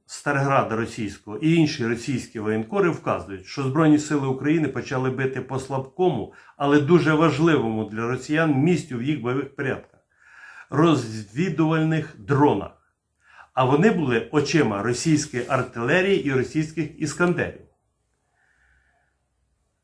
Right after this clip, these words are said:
Знищення російських очей в небі відкриває, відкидає російську армію на покоління назад.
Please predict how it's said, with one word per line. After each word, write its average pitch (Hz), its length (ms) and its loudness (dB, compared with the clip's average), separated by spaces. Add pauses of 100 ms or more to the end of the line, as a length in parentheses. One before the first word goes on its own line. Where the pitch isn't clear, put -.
(140)
Знищення 113 800 2
російських 139 600 -2
очей 131 280 -2
в 120 120 0
небі 139 420 -2 (140)
відкриває, 113 1000 -2 (640)
відкидає 151 500 -2
російську 135 480 -6
армію 139 400 -4
на 131 180 -2
покоління 165 480 -2
назад. 131 420 -6